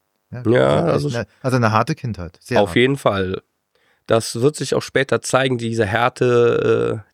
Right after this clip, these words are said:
Speaker 2: die er sich schon da früh angeeignet hat. Er selber spielte in einer kleinen katholischen Highschool später in seiner Geburtsstadt Football.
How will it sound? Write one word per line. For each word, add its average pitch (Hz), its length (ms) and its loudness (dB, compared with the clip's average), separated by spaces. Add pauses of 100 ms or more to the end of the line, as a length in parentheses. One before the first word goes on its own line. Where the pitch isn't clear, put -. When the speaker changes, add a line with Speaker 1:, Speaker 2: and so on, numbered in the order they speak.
Speaker 2:
die 117 120 -4
er 113 100 -2
sich 113 180 -10
schon 120 160 -4
da 110 140 -2
früh 131 240 -4
angeeignet 95 680 -4
hat. - 220 -12 (600)
Er 127 120 2
selber 170 280 4
spielte 185 300 -2
in 139 100 6
einer 123 200 4
kleinen 143 400 0
katholischen 127 580 -2
Highschool 113 560 -2
später 107 440 -6
in 104 80 -4
seiner 101 240 -2
Geburtsstadt 104 760 -6
Football. 113 600 0